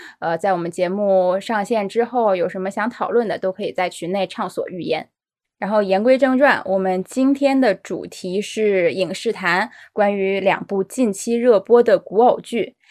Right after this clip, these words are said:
一部是爱奇艺的《田耕记》，还有一部是优酷的《唯有暗香来》。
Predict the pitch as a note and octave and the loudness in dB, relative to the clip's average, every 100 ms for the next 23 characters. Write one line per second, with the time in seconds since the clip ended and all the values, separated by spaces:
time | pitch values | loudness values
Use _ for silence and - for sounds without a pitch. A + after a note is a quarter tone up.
0 | _ _ _ F#3+ G#3 G#3+ B3+ A3 A3 G#3 | _ _ _ -6 -4 0 0 0 0 2
1 | B3 G3+ - - G#3+ B3 - D3 G#2 - | 2 0 -4 -8 -2 0 0 -2 -4 -8
2 | - F3 G3+ B3 B3+ C4 C4 D3 _ _ | -4 -2 0 0 2 0 -2 -8 _ _
3 | _ G3+ G#3+ F3+ F3+ G3+ G3 - F#3 F3 | _ 4 4 4 -2 -6 -6 -4 -4 -2
4 | G#3+ A#3 A#3 B3 G3 D#3 D#3+ F3 G#3 F3 | 2 0 0 -2 0 -2 -2 2 2 2
5 | F#3 F3 A3 G#3 G#3 - F3+ | -2 -4 -2 -2 -2 -4 -8